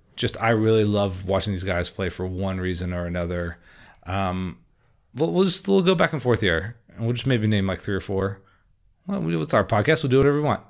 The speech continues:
Okay. Number one, the guy that came to my mind who's not, like, gonna be in any kind of Hall of Fame or All-American list, but was Brandon James.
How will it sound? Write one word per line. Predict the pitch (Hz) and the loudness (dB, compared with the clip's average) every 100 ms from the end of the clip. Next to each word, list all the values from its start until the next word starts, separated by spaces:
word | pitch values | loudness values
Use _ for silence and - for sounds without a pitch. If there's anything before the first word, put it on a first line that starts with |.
| - | -4
Okay. | - 110 - - - | 0 0 -2 -14 -6
Number | 147 160 | 2 6
one, | 165 165 165 156 - - _ _ _ - | 8 8 6 4 -4 -20 _ _ _ -6
the | 120 | -2
guy | 113 156 | 2 4
that | 151 | 4
came | - 139 | 4 2
to | 127 | 4
my | 120 | 4
mind | 120 110 120 135 | 2 2 2 0
who's | - 110 101 | 0 0 2
not, | 110 127 143 143 139 | 2 4 4 2 0
like, | 135 123 | 0 2
gonna | 135 | 2
be | 120 123 | 4 4
in | 117 | 4
any | 131 127 | 2 2
kind | 135 | 2
of | 117 | 2
Hall | - 123 | 2 4
of | 120 | 4
Fame | 127 123 123 123 117 | 2 2 4 2 2
or | 107 104 98 - - - _ _ | 2 2 0 -6 -20 -20 _ _
All-American | 117 123 120 117 120 110 | 0 2 4 4 2 2
list, | 107 - | 0 0
but | 104 | -2
was | 101 | -2
Brandon | 90 95 95 101 90 | -2 -2 0 0 -2
James. | 87 85 101 113 - | -4 -2 -2 -2 -6